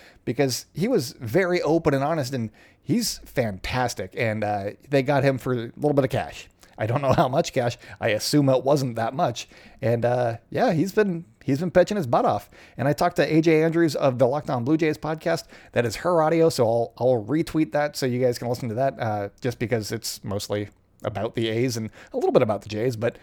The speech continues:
uh, I didn't need the content for today 'cause I got all this good stuff for you guys. I got the Water Cooler Wednesday coming right up for you guys.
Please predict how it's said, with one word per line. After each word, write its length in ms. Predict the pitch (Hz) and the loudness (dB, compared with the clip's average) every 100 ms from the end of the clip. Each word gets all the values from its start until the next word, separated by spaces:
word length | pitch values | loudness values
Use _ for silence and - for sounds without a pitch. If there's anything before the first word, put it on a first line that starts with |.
| - - - | -20 -14 -4
uh, 180 | 117 120 | -2 2
I 120 | 160 | 6
didn't 280 | 226 233 233 | 6 6 -2
need 200 | 262 254 | -4 -4
the 80 | |
content 500 | 226 233 294 220 143 | -4 -4 -2 -2 -2
for 160 | - 127 | -2 -6
today 380 | 120 117 123 156 - - | -4 0 2 0 -6 -8
'cause 180 | - 156 | -2 0
I 60 | 165 | 0
got 260 | 196 - _ | -4 -6 _
all 240 | - 190 | -6 -4
this 220 | 202 190 - | -4 -6 -6
good 260 | 175 180 | -10 -10
stuff 320 | - 196 202 | -8 -8 -10
for 160 | - 151 | -10 -8
you 100 | 131 | -8
guys. 240 | 113 104 - | -8 -10 -2
I 180 | 156 180 | 0 0
got 360 | - 165 - | -2 -8 -6
the 100 | - | -4
Water 360 | 156 127 190 190 | -2 -2 0 -2
Cooler 400 | - 226 202 160 | -2 -2 0 2
Wednesday 400 | 185 240 - 123 | 0 -2 -2 -4
coming 440 | - - 220 185 | -4 -6 -2 -2
right 280 | 139 143 131 | 0 2 2
up 140 | 196 | -2
for 220 | - 160 123 | -2 0 0
you 100 | 117 | 0
guys. 320 | 117 131 | -2 -2